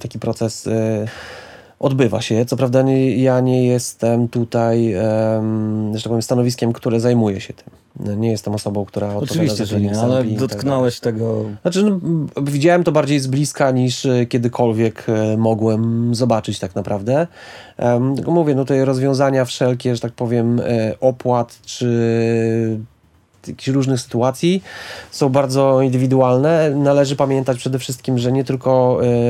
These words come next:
Speaker 1: e, nie tylko instytucja czy, czy wytwórnia, em, która posiada prawa producenta, decyduje o tym, czy coś może zostać użyte, ale należy też uzyskać zgodę twórców i autorów, em,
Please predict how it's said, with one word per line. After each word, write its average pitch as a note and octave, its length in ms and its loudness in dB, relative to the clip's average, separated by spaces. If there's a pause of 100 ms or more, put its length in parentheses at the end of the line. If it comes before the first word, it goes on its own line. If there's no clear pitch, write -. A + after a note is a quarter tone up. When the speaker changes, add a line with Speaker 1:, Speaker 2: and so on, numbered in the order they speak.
Speaker 1:
e, A#2+ 40 0
nie B2 140 0
tylko B2 260 -2
instytucja A#2+ 720 -2
czy, A#2 180 -4
czy A#2+ 180 -4
wytwórnia, A#2 720 -2 (400)
em, A2 520 0
która A2+ 200 -4
posiada A#2 380 -2
prawa A#2 260 0
producenta, A2+ 600 -2
decyduje A2+ 440 0
o A2 60 0
tym, G#2+ 160 -2
czy - 120 -8
coś A2+ 180 -4
może A#2 200 -2
zostać A2+ 420 -4
użyte, A#2+ 560 0
ale B2+ 560 2 (640)
należy C3+ 300 2
też C#3+ 180 0
uzyskać C#3 400 -2
zgodę C3 500 4
twórców D3+ 520 -2
i C#3+ 140 0
autorów, B2+ 580 -2
em, G2 520 -4